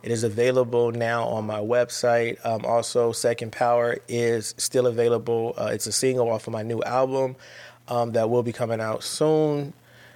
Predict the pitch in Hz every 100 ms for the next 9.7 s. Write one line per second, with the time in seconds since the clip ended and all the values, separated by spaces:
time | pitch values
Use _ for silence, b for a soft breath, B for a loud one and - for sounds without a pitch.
0 | B - 117 113 107 107 110 120 120 -
1 | - - 110 120 131 143 131 131 127 123
2 | 120 123 123 123 120 110 - 147 147 139
3 | 120 127 127 117 117 120 120 123 117 123
4 | 139 127 117 120 123 117 - 151 151 139
5 | 127 127 120 120 120 117 110 - 123 113
6 | 113 117 127 123 127 120 127 123 - 117
7 | - 120 113 110 - 120 117 - B B
8 | B B - 117 113 104 64 65 - _
9 | - 139 131 131 - 135